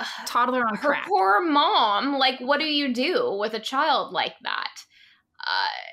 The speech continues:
Speaker 2: how do you stop them from hurting themselves? How do you stop them from, you know, doing whatever the fuck they wanna do and having zero control? I don't know, but what her mom ends up doing to her is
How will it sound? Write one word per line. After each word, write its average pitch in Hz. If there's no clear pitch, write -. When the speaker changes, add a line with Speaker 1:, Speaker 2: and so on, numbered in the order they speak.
Speaker 2:
how 254
do 262
you 254
stop -
them 233
from 214
hurting 220
themselves? 165
How 208
do 208
you 220
stop 202
them 208
from, 202
you 226
know, 190
doing 269
whatever 247
the 240
fuck 240
they 233
wanna 220
do 214
and 208
having 214
zero 214
control? 214
I 220
don't 226
know, 214
but 214
what 214
her 220
mom 214
ends 208
up 185
doing 226
to 214
her 190
is 196